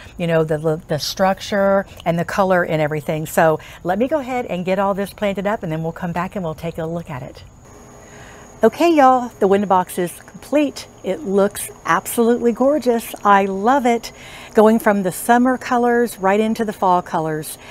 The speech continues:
Let me get up a little bit closer so you can see what I did here. And what I did was, um,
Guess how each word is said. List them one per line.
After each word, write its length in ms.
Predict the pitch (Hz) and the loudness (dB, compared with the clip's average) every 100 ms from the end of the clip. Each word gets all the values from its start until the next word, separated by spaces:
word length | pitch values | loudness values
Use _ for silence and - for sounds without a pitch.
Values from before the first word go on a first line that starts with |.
| - - | -12 4
Let 120 | 214 | 8
me 100 | 262 | 8
get 120 | 262 | 8
up 160 | 240 - | 6 4
a 40 | |
little 260 | 185 196 233 | 2 2 2
bit 160 | 277 | 0
closer 400 | - 226 196 - | -2 -4 -4 -6
so 160 | 180 196 | -8 -6
you 160 | 170 | -6
can 180 | 185 185 | -6 -6
see 240 | 170 185 170 | -6 -4 -2
what 160 | 170 | 0
I 120 | 180 | 0
did 260 | 190 175 156 | 0 -2 -4
here. 400 | - 147 147 185 - - - - - | -4 -4 -4 -6 -8 -18 -18 -16 0
And 400 | 202 202 196 185 - | 4 4 4 0 -4
what 320 | 202 185 262 | 0 4 4
I 140 | 285 | 4
did 260 | 226 233 202 | 4 4 4
was, 300 | 185 180 - - | 2 0 -2 -6
um, 300 | 185 175 | -4 -4